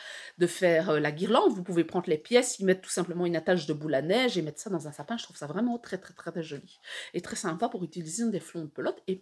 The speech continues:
pourquoi pas offrir aussi, parce que ça peut être sympa, bêtement, ou comme attache, vous avez un cadeau. Et plutôt que de mettre, euh, du, du papier ruban, vous pouvez tout à fait accrocher, euh, une mini, euh,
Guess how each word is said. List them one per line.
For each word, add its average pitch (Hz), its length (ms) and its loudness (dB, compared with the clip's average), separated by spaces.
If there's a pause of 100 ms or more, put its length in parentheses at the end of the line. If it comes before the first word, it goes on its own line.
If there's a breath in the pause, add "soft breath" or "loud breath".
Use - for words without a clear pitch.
(140)
pourquoi 370 320 4
pas 294 140 4
offrir 294 400 0
aussi, 175 280 -10
parce 156 220 -16
que - 80 -20
ça 220 140 -10
peut - 80 -2
être 220 100 -2
sympa, - 400 -2 (420 loud breath)
bêtement, 190 480 6
ou 247 140 6
comme 175 500 2 (120)
attache, 214 360 0
vous 185 200 0
avez 170 180 4
un - 80 -2
cadeau. 170 560 -4 (320 loud breath)
Et 196 80 2
plutôt 254 480 4
que - 80 2
de 175 160 6
mettre, 208 520 4
euh, 143 520 0 (400)
du, 151 920 -14
du 160 100 -20
papier 151 260 -2
ruban, 180 360 0 (100)
vous 180 160 -6
pouvez 156 280 -6
tout - 180 -18
à 139 80 -8
fait 226 280 -2
accrocher, 180 720 -6
euh, 147 240 -4
une 156 120 -6
mini, 156 480 -4
euh, 143 180 -6